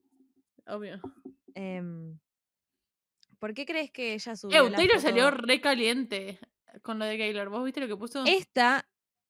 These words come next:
Speaker 2: sí, bueno, pero
Speaker 1: En el
Speaker 2: porque todos
Speaker 1: prólogo.
Speaker 2: flashean que Taylor es progre y
Speaker 1: Y dijo: "Salgo con mis amigas y empezaron a flashear que soy gay". <laughs> Bueno, Taylor, cálmate.
Speaker 2: Yo esa,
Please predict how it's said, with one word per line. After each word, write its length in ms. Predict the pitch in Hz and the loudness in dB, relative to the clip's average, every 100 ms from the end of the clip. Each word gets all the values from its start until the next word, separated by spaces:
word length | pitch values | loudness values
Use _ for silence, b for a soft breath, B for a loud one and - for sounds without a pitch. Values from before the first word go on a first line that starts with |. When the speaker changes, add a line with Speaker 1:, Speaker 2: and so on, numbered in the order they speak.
| _ _ _ _ _ _ _ | _ _ _ _ _ _ _
Speaker 2:
sí, 340 | - - 240 214 | -18 -10 -6 -4
bueno, 280 | 226 226 226 | -2 -4 -2
pero 140 | 247 | 0
Speaker 1:
En 40 | 226 | 0
el 40 | |
Speaker 2:
porque 140 | - | 0
todos 100 | 220 | -2
Speaker 1:
prólogo. 220 | 226 233 214 | 0 0 0
Speaker 2:
flashean 360 | 220 240 240 | -2 -2 -2
que 140 | 226 208 | -2 -2
Taylor 320 | 220 226 214 | 0 0 0
es 120 | 214 | -2
progre 500 | - 202 202 214 202 | -4 -2 -2 -2 -4
y 140 | 180 - _ - 180 190 _ _ _ _ _ _ _ b b b _ - 370 359 269 | -6 -12 _ -18 -16 -18 _ _ _ _ _ _ _ b b b _ -16 -14 -12 -12
Speaker 1:
Y 100 | - | -4
dijo: 280 | 262 - 226 B 320 | -2 0 -2 B -14
"Salgo 220 | - 480 539 | 2 6 8
con 80 | 403 | 6
mis 80 | 349 | 4
amigas 260 | 294 330 440 | 4 4 2
y 20 | |
empezaron 260 | 349 320 320 | 2 2 2
a 20 | |
flashear 260 | 240 277 302 | 2 2 2
que 80 | |
soy 180 | 311 294 | 0 0
gay". 440 | 262 320 277 339 - - | 4 4 4 2 0 -6
<laughs> 280 | - - 339 - 233 | -4 -4 -6 -10 -14
Bueno, 180 | 214 208 | -12 -10
Taylor, 260 | 208 208 | -10 -8
cálmate. 460 | 196 196 214 233 311 | -8 -6 -6 -6 -6
Speaker 2:
Yo 680 | - 311 - 330 392 - 480 | 0 0 2 0 -2 -2 -2
esa, 280 | 523 466 277 | 0 2 0